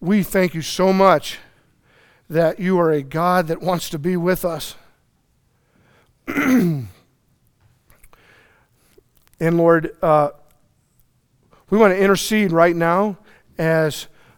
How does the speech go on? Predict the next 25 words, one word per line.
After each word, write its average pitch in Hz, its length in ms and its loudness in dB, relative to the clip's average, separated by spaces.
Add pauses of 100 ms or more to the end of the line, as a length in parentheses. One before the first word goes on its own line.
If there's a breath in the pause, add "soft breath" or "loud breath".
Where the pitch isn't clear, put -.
(100)
uh, 139 400 -8
spiritual 170 460 -6
fathers 165 420 0
and 147 140 -4
mothers 190 480 0 (1160 soft breath)
for 175 340 0
those 175 340 2 (440 soft breath)
sons 214 580 2
and 185 120 -2
daughters 190 460 4
that 175 160 0
are 156 100 0
far 180 360 0
away 180 280 2
right 151 220 -4
now. 131 240 -12 (2750 soft breath)
We 165 140 -6
want 175 180 0
to - 60 -18
put 180 140 -2
on 175 200 0
your 180 280 0
heart 190 320 2
for 165 140 -6
them. 135 300 -8